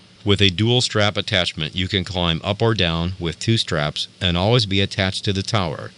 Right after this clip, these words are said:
Using this method, the only thing that can injure you is a total failure of the tower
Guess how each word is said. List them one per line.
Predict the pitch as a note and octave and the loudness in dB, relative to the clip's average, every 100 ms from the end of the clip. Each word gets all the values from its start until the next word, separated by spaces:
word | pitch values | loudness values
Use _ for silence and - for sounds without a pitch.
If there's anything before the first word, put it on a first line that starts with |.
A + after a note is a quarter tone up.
| - - - - - | -20 -20 -20 -20 -6
Using | G2+ A#2+ B2 A2 | 2 4 6 4
this | A2 - | 2 0
method, | F2 D2+ F#2 F#2 | -2 -2 -4 -2
the | G#2 | 0
only | A2 A#2 | 4 4
thing | A2 A2+ G2+ | 4 2 2
that | F2+ | 2
can | F#2 | 0
injure | G2 A#2+ G#2 | 2 2 4
you | E2 D#2 E2 | 0 0 -2
is | F#2+ | 0
a | F2+ E2 | 0 2
total | G#2+ A2+ A#2 | 2 2 2
failure | - A2 A2 F#2+ | 2 2 4 2
of | F2+ E2+ | -2 -4
the | E2 | -4
tower | - D#2 D2 F2+ | -2 -2 -2 -4